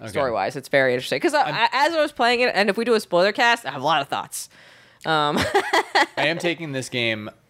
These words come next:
Speaker 1: uh, I'm taking a lot more games, like, less seriously, I think. Like,
Speaker 2: Yeah.
Speaker 1: I feel like I took the first one seriously enough where it was, like, similar to, like, how Kingdom Hearts two, I, like, almost never finished because I was like,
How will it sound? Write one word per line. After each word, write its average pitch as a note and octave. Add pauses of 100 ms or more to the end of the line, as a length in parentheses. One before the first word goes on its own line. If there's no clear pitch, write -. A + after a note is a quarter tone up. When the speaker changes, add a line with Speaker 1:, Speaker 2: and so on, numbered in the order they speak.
Speaker 1:
uh, G2+ (880)
I'm -
taking G3
a B2+
lot G2+
more F2+
games, F2+
like, E2+ (160)
less G2 (800)
seriously, -
I E2+
think. - (280)
Like, G2+
Speaker 2:
Yeah. A2
Speaker 1:
I G#2
feel D#3
like C#3
I C3
took C3
the -
first A2
one A#2 (140)
seriously A2+
enough G#2
where G2+
it G2
was, G2
like, F#2+
similar C3
to, B2
like, G2
how G#2 (180)
Kingdom A2
Hearts G2+
two, G#2
I, G2+
like, F#2+
almost G2+
never F#2
finished G2+
because F2
I F2+
was F2
like, F#2